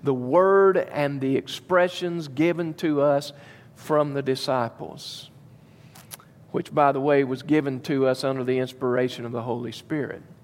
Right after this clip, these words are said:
So then we have this prayer, which is not on the same level as our "Thank you, Lord, for the food, amen" type prayer.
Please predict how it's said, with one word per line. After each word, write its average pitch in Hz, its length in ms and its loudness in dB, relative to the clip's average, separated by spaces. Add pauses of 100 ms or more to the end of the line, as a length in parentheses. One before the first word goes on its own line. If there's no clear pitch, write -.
(880)
So 214 180 6
then 220 200 6
we 247 160 0
have 247 480 4
this 208 240 6
prayer, 165 560 4
which 170 240 2
is 151 160 0
not 208 240 6
on 233 180 2
the 202 80 2
same 196 340 0
level 175 520 4
as 156 260 4
our 147 180 4
"Thank 165 360 -2
you, 156 100 2
Lord, 156 260 2
for 139 140 -4
the 135 100 -4
food, 151 360 0
amen" 139 540 0 (300)
type 131 340 0
prayer. 131 480 -2